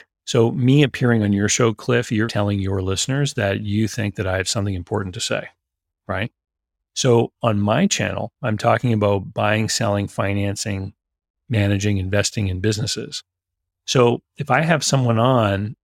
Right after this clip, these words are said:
who claims to be an expert in a certain domain, my listeners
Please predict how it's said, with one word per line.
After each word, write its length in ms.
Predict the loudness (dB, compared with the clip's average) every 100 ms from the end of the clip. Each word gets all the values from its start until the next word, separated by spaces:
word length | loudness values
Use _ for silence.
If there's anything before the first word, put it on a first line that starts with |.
| -2
who 220 | 0 0
claims 320 | 0 -2 -2
to 60 | -2
be 100 | 0
an 80 | 0
expert 360 | -2 -4 -6
in 80 | -4
a 40 |
certain 300 | -2 -2 -2
domain, 540 | -4 -2 0 0 -2 -6 _ -20 _ _
my 160 | -2 0
listeners 840 | 2 0 0 2 2 2 0 -2